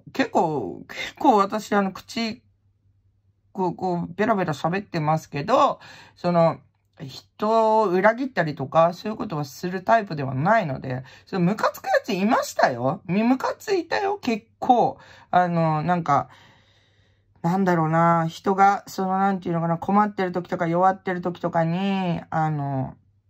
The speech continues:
なんだろう、さーっとなんか、あの、今まで一生懸命、え、なんか尽くしてきたにもかかわらず、なん、なんだろうな、傷口、塩を塗るようなことをするようなじじいとかね、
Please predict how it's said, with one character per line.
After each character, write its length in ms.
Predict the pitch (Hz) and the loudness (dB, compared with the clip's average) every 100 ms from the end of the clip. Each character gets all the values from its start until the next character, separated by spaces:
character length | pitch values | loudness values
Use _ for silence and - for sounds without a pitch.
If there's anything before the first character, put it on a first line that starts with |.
| _ _ _ | _ _ _
な 80 | - | -12
ん 100 | 131 | -10
だ 100 | 120 | -12
ろ 80 | 113 | -14
う、 20 | |
さ 180 | - - | -14 -12
ー 340 | - - - | -10 -10 -14
っ 20 | - - | -14 -4
と 120 | 170 | -2
な 80 | 156 | 0
ん 80 | |
か、 180 | 139 131 - | 0 -2 -2
あ 100 | 156 | -6
の、 420 | 143 - - - _ _ _ _ _ - | -6 -8 -12 -16 _ _ _ _ _ -6
今 220 | 156 165 | 2 2
ま 160 | 196 190 | 2 0
で 120 | 156 | -2
一 120 | 143 | -6
生 200 | - 190 | -4 -6
懸 180 | 208 196 | -2 -4
命、 400 | 180 156 135 131 - _ _ - | -2 -2 -4 -6 -16 _ _ -14
え、 100 | 82 | -8
な 140 | 156 151 | -4 -4
ん 20 | |
か 80 | 131 | -6
尽 160 | - | -10
く 140 | - 202 | -4 -4
し 80 | - | -2
て 180 | 175 | -4
き 220 | 170 185 175 | -4 -8 -4
た 240 | - 185 | 4 4
に 120 | 185 | 4
も 140 | 180 175 | -2 0
か 180 | 220 | 0
か 200 | 208 240 | 4 4
わ 100 | 240 | 4
ら 160 | 233 214 | 2 0
ず、 420 | 196 247 262 180 - - _ _ - | -2 -4 -4 -4 -10 -20 _ _ -6
な 160 | 151 | -4
ん、 180 | 151 - | -4 -4
な 160 | 127 131 | -2 0
ん 80 | |
だ 100 | 127 | -2
ろ 120 | 113 90 | -2 -2
う 20 | |
な、 500 | 147 180 185 170 - _ - | 0 2 2 -2 -6 _ -10
傷 260 | - 160 | -6 -2
口、 240 | 160 160 143 - | -2 -4 -6 -4
塩 100 | 185 | 0
を 80 | 185 | 0
塗 200 | 160 175 | 0 0
る 100 | 190 | 0
よ 140 | 202 | 2
う 20 | 190 | 2
な 100 | 175 | -2
こ 100 | 170 | -4
と 100 | 165 | -6
を 40 | |
す 160 | - 175 | -4 -4
る 100 | 190 | 0
よ 120 | 196 | 2
う 40 | |
な 120 | 170 | 2
じ 180 | 143 165 | 0 -2
じ 160 | 185 247 | -2 -2
い 40 | |
と 100 | 196 | -2
か 80 | 156 | 0
ね、 280 | 151 185 | 0 0